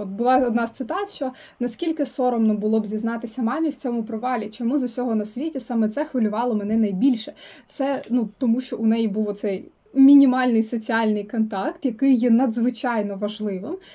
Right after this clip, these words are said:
і він підсилюється своєю важливістю саме тим, що от її мама навтренувала її на свої потреби, на те, що ти маєш бути класною, І з чого, власне, починалася перша книга?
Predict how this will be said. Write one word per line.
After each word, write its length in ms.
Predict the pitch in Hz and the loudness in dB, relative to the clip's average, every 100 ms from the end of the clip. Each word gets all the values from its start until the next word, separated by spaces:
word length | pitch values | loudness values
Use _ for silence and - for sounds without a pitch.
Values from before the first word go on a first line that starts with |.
| - | -4
і 200 | 269 262 - | 2 2 4
він 240 | 226 302 | 2 2
підсилюється 840 | - 226 - 285 269 240 220 254 196 | 2 -4 -2 0 2 0 -2 -6 -8
своєю 500 | - 254 233 233 214 | -6 -2 0 0 0
важливістю 580 | 220 233 381 427 - | -2 -2 -4 -6 -8
саме 340 | 311 285 277 240 | -8 -6 -4 -4
тим, 240 | 220 349 | -4 -6
що 220 | 381 - | -6 -2
от 120 | 254 220 - - - | -2 -2 -10 -20 -4
її 400 | 220 233 277 254 | 2 2 4 2
мама 400 | 220 214 - 349 | 2 0 -6 -2
навтренувала 880 | 262 262 226 - 269 254 220 277 339 | 2 2 0 0 2 2 2 -2 -2
її 400 | 254 214 294 269 - | 0 0 0 -4 -2
на 240 | 240 240 - | -2 -2 -8
свої 440 | - 226 220 240 | -6 -2 2 2
потреби, 540 | 220 220 220 190 190 | 0 -6 -2 -2 -2
на 120 | 202 220 | -4 -2
те, 160 | 269 | -2
що 160 | 269 226 | -4 -6
ти 140 | 277 | 0
маєш 280 | 254 233 220 | 2 2 0
бути 260 | 190 214 208 | -2 -4 -4
класною, 540 | 262 403 - 349 302 - - - _ - | -4 -4 -6 -6 -8 -8 -20 -20 _ -2
І 100 | 247 | -2
з 80 | 220 | 2
чого, 180 | 285 | 2
власне, 300 | 262 269 277 | 2 2 -2
починалася 640 | 220 226 269 247 226 214 226 | -6 -6 -4 -2 0 -2 -4
перша 300 | 226 214 214 | -2 -2 -2
книга? 320 | 214 262 427 | -8 -6 -4